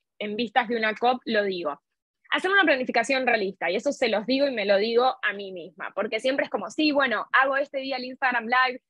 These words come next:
y después hago esto, y después hago lo otro,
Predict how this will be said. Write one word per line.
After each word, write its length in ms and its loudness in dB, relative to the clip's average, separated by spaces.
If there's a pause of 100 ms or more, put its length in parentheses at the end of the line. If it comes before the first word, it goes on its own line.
(100)
y 120 -2
después 280 -2
hago 240 0
esto, 340 -2
y 80 -4
después 240 -4
hago 160 0
lo 160 -2
otro, 400 0